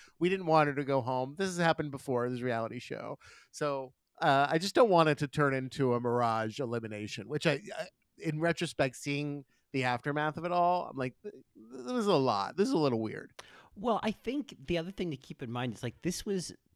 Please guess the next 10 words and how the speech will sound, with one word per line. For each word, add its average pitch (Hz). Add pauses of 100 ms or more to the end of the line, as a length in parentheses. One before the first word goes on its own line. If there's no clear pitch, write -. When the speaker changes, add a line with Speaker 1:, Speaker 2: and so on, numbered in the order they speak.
(160)
Speaker 2:
this 147
was 139
act 107
one 85
of 80
the -
season. - (840)
Speaker 1:
Yeah. 120
Speaker 2:
And -
so 123